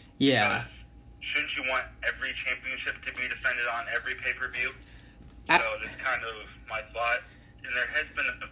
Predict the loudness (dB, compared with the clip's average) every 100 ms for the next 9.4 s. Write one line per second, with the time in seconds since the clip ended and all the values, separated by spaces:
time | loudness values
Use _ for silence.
0 | -12 -14 0 0 0 0 0 0 -8 -18
1 | -6 -6 -6 -18 0 2 2 -4 -2 2
2 | 2 -2 -18 -4 -4 -2 -4 0 0 0
3 | -4 -4 -4 -10 -16 -20 -20 -20 -20 -20
4 | -20 -12 -4 0 0 0 -4 -4 -10 -14
5 | -6 -2 -2 0 0 2 0 2 2 2
6 | -2 -2 -6 -6 -2 0 0 0 -2 0
7 | 2 2 -6 -18 -14 -12 -6 -4 -2 -2
8 | -6 -12 -12 -6 -6 -6 -14 -12 -10 -8
9 | -10 -10 -14